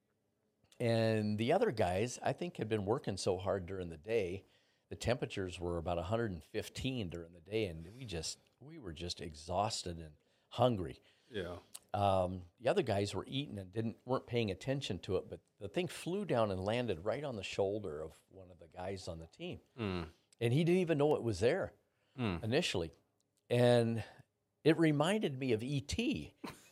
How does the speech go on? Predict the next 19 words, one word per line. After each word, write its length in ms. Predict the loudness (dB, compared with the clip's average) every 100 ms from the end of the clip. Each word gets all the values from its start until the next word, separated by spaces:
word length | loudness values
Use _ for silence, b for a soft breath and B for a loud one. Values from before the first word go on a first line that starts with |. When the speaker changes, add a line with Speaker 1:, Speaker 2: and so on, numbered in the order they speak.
| B B B 0
Speaker 1:
<clears throat> 460 | 2 4 2 0 2
only 200 | 4 6
a 40 |
miniature 460 | 6 4 4 4 6
version. 460 | 8 8 6 0 -4 -2
It 140 | 2
was, 280 | 6 6 6
Speaker 2:
Mm. 100 | 2
Speaker 1:
it 160 | 2 2
ended 200 | 4 4
up 140 | 4
being 180 | 2 0
a 60 | -2
praying 460 | -2 -4 -2 0
mantis 580 | 0 0 0 -2 -2 -4 _ b b -4
Speaker 2:
Oh. 800 | 0 2 4 4 4 2 -2 2
Speaker 1:
that 160 | 4 4
was, 400 | 6 6 4 -4 _ _ _ _ _ _ _ _ -6
like, 240 | -4